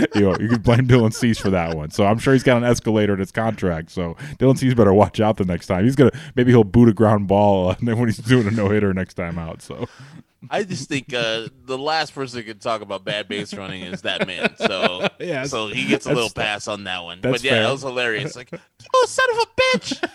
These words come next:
Speaker 2: You ever do that again, I'm gonna cut ya!"
Speaker 1: I love it.
Speaker 2: I don't
Speaker 1: It's
Speaker 2: know
Speaker 1: like,
Speaker 2: why he has that high voice.
Speaker 1: <laughs> it's like Nick Madrigal's here with us. Um, all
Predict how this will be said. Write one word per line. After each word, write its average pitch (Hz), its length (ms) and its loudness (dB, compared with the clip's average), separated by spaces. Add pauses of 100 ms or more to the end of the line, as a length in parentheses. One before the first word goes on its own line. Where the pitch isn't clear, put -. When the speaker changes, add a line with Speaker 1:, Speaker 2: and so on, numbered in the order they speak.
(480)
Speaker 2:
You 427 200 2
ever 370 160 -2
do 359 200 -4
that 359 140 0
again, 349 300 -2
I'm 311 60 -2
gonna 320 200 -4
cut 370 320 -4
ya!" 262 140 -8 (880)
Speaker 1:
I 117 100 -10
love 131 320 -4
it. - 20 -6
Speaker 2:
I 78 40 -8
don't 82 40 -14
Speaker 1:
It's 87 100 -10
Speaker 2:
know 127 60 0
Speaker 1:
like, 107 120 -6
Speaker 2:
why 110 40 -8
he 107 40 -10
has 104 240 -6
that 117 200 -4
high 104 220 -6
voice. 104 300 -14
Speaker 1:
<laughs> 123 40 -4
it's - 180 -6
like 127 120 0
Nick 127 220 -4
Madrigal's 127 460 -2
here 131 220 -4
with 131 220 -4
us. - 300 -8 (380)
Um, 127 1000 0
all 139 140 0